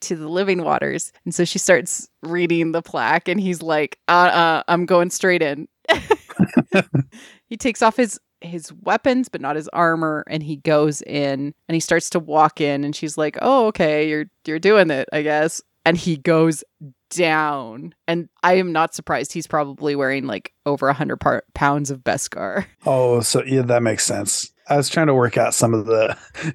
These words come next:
Speaker 2: <laughs> the sort of pseudo physics of this episode in my head. Like, is
Speaker 1: Oh,
Speaker 2: there
Speaker 1: so this is literally
Speaker 2: but
Speaker 1: happened. So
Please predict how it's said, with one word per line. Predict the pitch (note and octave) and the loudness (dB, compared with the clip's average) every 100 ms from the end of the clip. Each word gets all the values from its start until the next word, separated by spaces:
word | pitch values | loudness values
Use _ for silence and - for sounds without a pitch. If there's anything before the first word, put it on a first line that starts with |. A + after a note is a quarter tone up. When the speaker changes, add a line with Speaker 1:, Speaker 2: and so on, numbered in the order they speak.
| - | -2
Speaker 2:
<laughs> | |
the | E3+ D3+ | 0 2
sort | C#3 - C3 | 2 2 2
of | A#2 | 2
pseudo | - C#3 B2 A#2 | 4 4 4 2
physics | B2+ A#2 A#2+ - | 2 2 0 2
of | B2+ | 2
this | C3 - | 2 2
episode | C3 - C#3 C3 | 0 0 0 0
in | |
my | C#3 | 0
head. | B2 C3 C3+ | 2 2 2
Like, | C#3 C#3 C#3 | 0 0 0
is | G#3+ | 2
Speaker 1:
Oh, | |
Speaker 2:
there | F#3+ | 2
Speaker 1:
so | - G#3 - - | 2 0 -2 -2
this | C4 F4 | -2 -2
is | D4+ | -6
literally | G3 F#3+ G3+ F#3+ | -4 -2 0 0
Speaker 2:
but | F3+ | 0
Speaker 1:
happened. | D#3 - D#3+ | 0 -2 -2
So | F3+ D#3 | 0 0